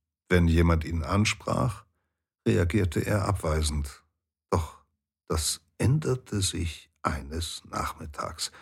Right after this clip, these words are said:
Eine Patientin namens Danielle Morris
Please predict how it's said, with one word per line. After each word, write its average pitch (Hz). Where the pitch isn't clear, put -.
Eine 95
Patientin 123
namens 90
Danielle 82
Morris 76